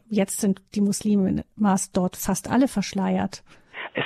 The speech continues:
Speaker 2: gibt also in, in vielen Muslim-, mehrheitlich muslimischen Ländern im Nahen Osten, Nordafrika, Iran und so, da gibt's eine Re-Islamisierung, g-, ganz stark auch, auch in der Türkei kann man das auch sehen, dass auch an Campussen früher, äh,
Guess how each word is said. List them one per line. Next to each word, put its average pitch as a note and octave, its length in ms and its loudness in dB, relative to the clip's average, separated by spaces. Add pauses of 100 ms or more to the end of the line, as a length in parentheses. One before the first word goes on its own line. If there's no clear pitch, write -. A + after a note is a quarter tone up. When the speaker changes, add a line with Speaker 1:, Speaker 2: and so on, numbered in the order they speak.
Speaker 2:
gibt - 300 -2
also D3+ 160 0
in, D#3 140 2
in D#3 200 -4
vielen E3+ 220 -4
Muslim-, D3+ 300 -6
mehrheitlich E3 300 0
muslimischen D3 500 -2
Ländern F#3 380 0
im D#3 100 -6
Nahen C#3 220 0
Osten, - 320 -2
Nordafrika, D3 840 -2 (240)
Iran B2+ 320 -2
und D#3+ 100 -2
so, C#3+ 60 -4
da D3 100 0
gibt's D3+ 240 -4
eine C#3 300 0
Re-Islamisierung, C#3+ 960 -2
g-, - 200 -6
ganz C#3 200 -2
stark - 400 -2
auch, C#3 220 0
auch G2+ 140 -4
in C#3+ 60 -8
der B2 140 0
Türkei - 460 -2 (240)
kann C#3+ 140 -4
man C3+ 120 0
das C3+ 140 0
auch E3 280 0
sehen, D3+ 200 -2
dass C3 180 0 (100)
auch B2+ 240 0
an B2 280 -2
Campussen C#3+ 760 -6 (140)
früher, C3 880 2
äh, - 20 -20